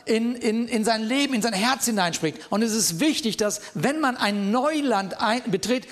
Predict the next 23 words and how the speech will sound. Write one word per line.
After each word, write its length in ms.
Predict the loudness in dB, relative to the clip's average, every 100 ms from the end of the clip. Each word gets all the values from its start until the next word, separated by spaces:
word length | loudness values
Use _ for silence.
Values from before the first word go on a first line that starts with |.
| -4
dass 140 | -2 0
man 140 | 0
wirklich 260 | 0 0 2
eine 120 | 2
Herzensbotschaft 1120 | 2 0 0 0 -2 0 0 2 0 -2 -4
hat. 320 | -6 -6 -16 -16 -10 -2
Dass 160 | 0
man 80 | 2
nicht 160 | 0 2
einfach 260 | 2 2
so 140 | 0 0
aus 120 | 0
einer 100 | -2
Träumerei 680 | 0 0 0 0 2 2 2
rausgeht 560 | 0 0 2 2 2
irgendwo 340 | 0 0 2 2
hin, 180 | 2 -2 -4
sondern 160 | 0 2
ich 100 | 2
habe 120 | 2
eine 120 | 2
Herzensbotschaft, 1120 | 0 0 0 0 -2 -2 0 0 2 0 0 0
warum 580 | -2 0 0 0 0